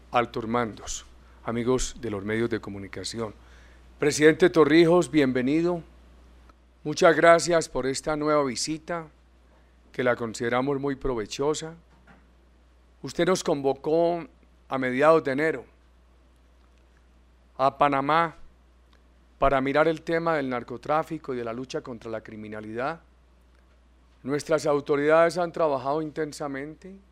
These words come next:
contando con toda su buena voluntad, su determinación, y esta reunión de esta noche en Bogotá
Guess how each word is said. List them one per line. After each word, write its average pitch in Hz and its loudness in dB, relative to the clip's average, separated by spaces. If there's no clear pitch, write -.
contando 135 -2
con 127 -10
toda 139 -2
su 120 -10
buena 131 -4
voluntad, 127 -4
su 147 -12
determinación, 113 -12
y 139 -2
esta 151 4
reunión 147 2
de 165 0
esta 160 -2
noche 160 -4
en 160 -6
Bogotá 151 -2